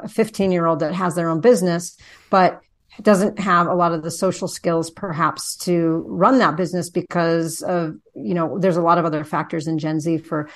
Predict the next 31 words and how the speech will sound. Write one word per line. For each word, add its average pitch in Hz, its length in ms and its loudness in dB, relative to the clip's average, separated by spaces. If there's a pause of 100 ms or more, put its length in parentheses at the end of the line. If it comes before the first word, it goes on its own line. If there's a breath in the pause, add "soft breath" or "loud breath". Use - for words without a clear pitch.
(240 loud breath)
having, 165 340 0
um, 147 320 -4
lower 170 340 -2
social 165 360 -6
competence, 180 640 -4
but 170 200 -2 (220 loud breath)
the, 202 120 2
the 185 200 2
pandemic 180 400 2
certainly 165 320 -2
didn't 151 240 -4
help. 180 380 2
And 208 180 2
so 208 220 2
now 202 160 4
you've 233 180 0
got 196 160 -2
this, 175 280 -4
like, 170 220 -4 (280 loud breath)
one 208 200 4
generation 190 440 2
that's 175 180 -4
off 185 400 4
the 190 80 0
charts 208 400 0
on 180 100 0
this 175 140 -2
professional 170 1000 0 (240 loud breath)
kind 180 180 0
of 175 120 -4
career, 180 760 4